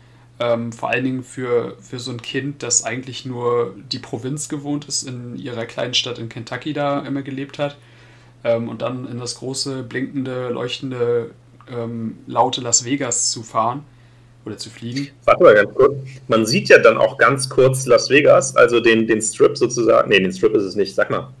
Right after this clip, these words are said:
Speaker 2: der Strip ist woanders. Ähm, auf jeden Fall diese Straße, wo die ganzen Hotels stehen da. Und da ist in den
Speaker 1: Mhm.
Speaker 2: sechzigern ist da ja noch nicht mal wahrscheinlich ein Viertel von dem, was heute da in Las Vegas steht. Und man sieht eine riesige Baustelle mit,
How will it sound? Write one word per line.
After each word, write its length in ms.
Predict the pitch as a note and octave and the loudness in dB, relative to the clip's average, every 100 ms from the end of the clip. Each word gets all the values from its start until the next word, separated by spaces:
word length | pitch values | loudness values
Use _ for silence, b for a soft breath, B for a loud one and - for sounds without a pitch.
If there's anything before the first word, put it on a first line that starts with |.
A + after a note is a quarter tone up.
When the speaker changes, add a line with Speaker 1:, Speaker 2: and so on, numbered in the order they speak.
| - | -4
Speaker 2:
der 120 | F#2 | -4
Strip 260 | - G#2+ - | 0 -2 -2
ist 180 | - - | -4 -4
woanders. 420 | - G2 F2+ - b b _ _ | -2 -4 -6 -14 b b _ _
Ähm, 460 | A2+ G#2 F#2+ F#2 - B - | 6 6 4 0 -4 B -2
auf 80 | |
jeden 140 | B2+ C3 | 4 10
Fall 100 | B2 | 8
diese 220 | A#2 A#2 | 8 2
Straße, 360 | G#2+ G2+ A2+ B2 | 6 8 8 6
wo 40 | |
die 100 | A2 | 6
ganzen 340 | A2 G#2+ - | 6 2 0
Hotels 360 | G#2+ G#2+ G2+ A2 | -2 4 4 6
stehen 260 | - G#2 F#2+ | 6 6 6
da. 140 | F#2 | 4
Und 180 | G2+ G#2 | 4 6
da 80 | A2 | 6
ist 120 | C3 | 6
in 60 | |
den 100 | A2 | 4
Speaker 1:
Mhm. 40 | G#2 | 4
Speaker 2:
sechzigern 580 | A#2+ - D#3 D3 C3+ C#3 | 2 0 2 4 4 2
ist 120 | - | 4
da 100 | - | 8
ja 140 | A#2 | 8
noch 240 | A#2+ A2+ - - - - _ | 8 4 0 -10 -12 -12 _
nicht 200 | C3 C3 | -2 0
mal 240 | C3+ A#2+ G#2+ - - | 4 2 2 -8 -2
wahrscheinlich 640 | A#2+ - - _ B2 A#2+ A#2 | 2 2 0 _ 2 2 0
ein 80 | |
Viertel 280 | - E3 - | 2 4 4
von 180 | C#3 A2 | 4 6
dem, 180 | A2 A2 | 6 6
was 180 | G#2+ - | 4 6
heute 200 | B2+ A2 | 6 8
da 140 | G2+ G2 | 6 8
in 60 | |
Las 200 | G2+ - | 4 4
Vegas 240 | G#2+ G#2+ G#2 | 6 6 6
steht. 260 | - C3+ B B B - - | 2 -2 B B B -20 -10
Und 140 | - - | -10 2
man 160 | A#2 A2+ | 2 2
sieht 200 | D3+ A#2+ | 0 4
eine 220 | A#2+ A#2+ | 6 6
riesige 360 | C3 F3 F3 E3+ | 4 4 4 6
Baustelle 720 | G#2+ C3 - D3 D#3 E3 - | 8 6 6 6 8 6 4
mit, 180 | B2 | -2